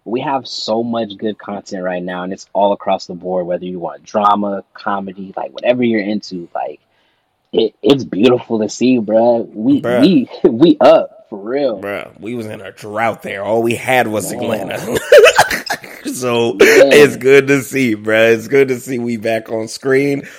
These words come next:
Speaker 2: Hopefully that can incorporate into cinema again, because I miss our black cinema as well.
Speaker 1: Yeah.
Speaker 2: I miss the barbershop days. I miss the Next Fridays.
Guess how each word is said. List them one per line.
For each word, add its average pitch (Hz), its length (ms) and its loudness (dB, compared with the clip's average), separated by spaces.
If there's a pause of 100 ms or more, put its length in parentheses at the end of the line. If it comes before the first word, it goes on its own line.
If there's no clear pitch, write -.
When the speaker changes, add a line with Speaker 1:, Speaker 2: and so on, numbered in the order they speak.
Speaker 2:
Hopefully 113 420 2
that 113 300 2
can 107 160 -10
incorporate 107 640 -8
into 110 280 -14
cinema 127 400 -4
again, 123 440 -2
because 127 280 -14
I 95 180 -4
miss 110 280 -8
our 110 140 -6
black 104 280 -10
cinema 107 300 -10
as - 200 -16
well. 113 400 -4
Speaker 1:
Yeah. 92 260 -4
Speaker 2:
I - 120 -2
miss - 140 -2
the - 80 -14
barbershop 107 640 -2
days. 107 300 -10
I 104 60 -12
miss 107 200 -10
the 101 120 -18
Next 107 240 -10
Fridays. 110 640 -4